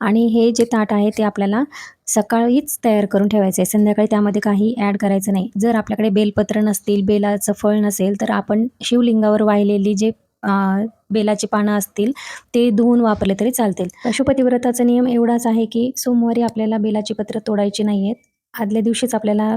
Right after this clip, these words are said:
पूजेचं सगळं, अ, साहित्य जमा करून ठेवायचं आहे. जर त्या दिवशी जमलं नाही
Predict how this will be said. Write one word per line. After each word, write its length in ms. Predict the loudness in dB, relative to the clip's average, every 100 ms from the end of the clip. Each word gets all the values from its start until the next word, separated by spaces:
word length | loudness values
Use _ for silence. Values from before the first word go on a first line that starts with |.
| -4
पूजेचं 440 | -4 -2 -4 -4 -2
सगळं, 180 | -2 -2 -8 -20 -20 -8
अ, 260 | -4 -2 -2
साहित्य 460 | -2 -2 -2 -4 -2
जमा 260 | 0 0 0
करून 200 | 0 0
ठेवायचं 400 | 2 0 0 -2
आहे. 80 | -2
जर 160 | 0
त्या 260 | 0 -2 -2
दिवशी 320 | 0 -2 0
जमलं 320 | 0 0 0
नाही 220 | 0 0